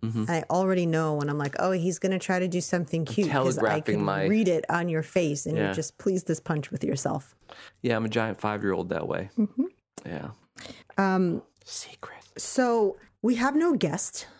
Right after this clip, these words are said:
Speaker 2: I, uh, I've actually done a, a, a mass reach out to probably, uh, a,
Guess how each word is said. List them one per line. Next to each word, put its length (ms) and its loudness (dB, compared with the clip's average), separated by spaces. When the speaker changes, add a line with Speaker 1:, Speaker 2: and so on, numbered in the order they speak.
Speaker 2:
I, 320 0
uh, 400 -2
I've 100 -2
actually 400 -2
done 260 -2
a, 200 -4
a, 80 -2
a 80 -2
mass 580 0
reach 280 -2
out 220 -4
to 200 -6
probably, 880 -2
uh, 240 -4
a, 180 -8